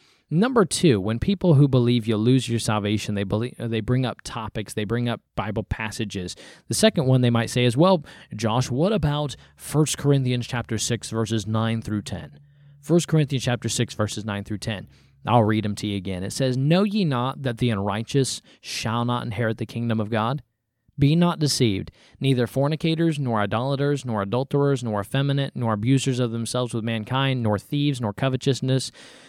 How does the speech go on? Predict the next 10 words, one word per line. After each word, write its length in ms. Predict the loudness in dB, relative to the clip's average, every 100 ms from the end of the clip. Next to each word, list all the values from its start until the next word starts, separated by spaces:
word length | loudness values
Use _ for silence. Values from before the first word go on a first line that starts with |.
| _ -4
or 140 | -2
covetous, 560 | 2 2 4 2 0 0
nor 280 | 2 2
drunkards, 560 | 4 4 4 6 2 2
nor 200 | 0 2
revilers, 540 | 2 2 2 2 2
nor 140 | 0 -2
extortioners 800 | -2 2 2 4 4 4 2 -2 -14 -20 -12
shall 380 | -2 0 2
inherit 480 | 0 0 6 6 6